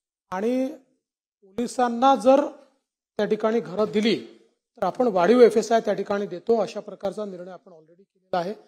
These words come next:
तो बदल आपल्या डीसीआर मध्ये झालाय. दुसरं, आपण मुंबईच्या डीसीआर मध्ये काही जागा या राखीव ठेवलेल्या आहेत की ज्याच्यामध्ये पोलिसांना जर घरं बांधून दिली तर आपण अकोमोडेशन रिझर्वेशन सारख्या,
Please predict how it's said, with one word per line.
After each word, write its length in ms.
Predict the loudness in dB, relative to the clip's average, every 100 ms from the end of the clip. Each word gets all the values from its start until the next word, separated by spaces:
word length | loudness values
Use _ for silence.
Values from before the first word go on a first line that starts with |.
| _ _ _ _
तो 80 | -8
बदल 200 | -2 0
आपल्या 240 | 0 -2 -6
डीसीआर 360 | -6 -4 -2
मध्ये 180 | -4 -8
झालाय. 280 | -12 -16 -18
दुसरं, 1300 | _ _ _ _ _ _ _ _ _ _ _ 6
आपण 260 | 6 4 0
मुंबईच्या 1600 | -2 -8 -16 _ _ _ _ _ _ _ _ _ _ 0 2 0
डीसीआर 420 | 0 -2 0 0
मध्ये 420 | 0 2 4 4 -2 -18 _ _ -6
काही 180 | -4
जागा 400 | -2 -2 4 4 2 -6 _ _ _ _ _ _ _ 0
या 420 | 4 4 2 -8 -20 -6
राखीव 360 | -6 0 -2
ठेवलेल्या 400 | 4 6 6 6
आहेत 120 | 2 0
की 100 | -10
ज्याच्यामध्ये 680 | -6 -4 -2 2 6 6 2 -8 -20 _ _ _ _ _
पोलिसांना 540 | -2 -2 2 2 4 2
जर 160 | 2
घरं 240 | 2 2 4
बांधून 300 | 2 2 -2
दिली 200 | -2 -2
तर 100 | -2
आपण 260 | -2 0
अकोमोडेशन 560 | 0 0 0 0 0 -2
रिझर्वेशन 540 | 0 0 0 0 -4
सारख्या, 460 | -4 -4 0 2 2